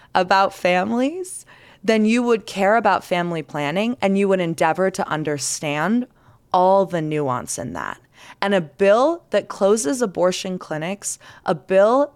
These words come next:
that just exacerbates an existing healthcare crisis, a bill that scares off the kind of doctors that we need to care for families in this state is an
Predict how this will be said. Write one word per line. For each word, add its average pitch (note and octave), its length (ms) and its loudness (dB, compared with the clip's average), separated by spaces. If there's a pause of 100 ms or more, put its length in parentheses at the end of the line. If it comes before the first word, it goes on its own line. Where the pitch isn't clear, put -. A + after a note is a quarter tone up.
that F3+ 300 0
just F#3 420 0 (260)
exacerbates F#3+ 1120 -2
an F3+ 120 0
existing D#3 580 -4
healthcare D#3 500 -4
crisis, D#3 600 -4
a G3+ 80 0
bill G#3 360 2
that D#4+ 180 -2
scares G3 440 -2
off G#3 200 0
the G3 100 -4
kind F#3 300 -4
of F#3 120 -4
doctors F#3+ 640 -4
that F#3 220 0
we F#3 160 -4
need F3 300 -6
to - 120 -12
care D#3 440 -4
for A#3 200 -6
families A#3 560 -4
in A#3 180 -4
this A#3+ 180 -6
state G#3 520 -4 (840)
is A3+ 200 2
an G#3 140 0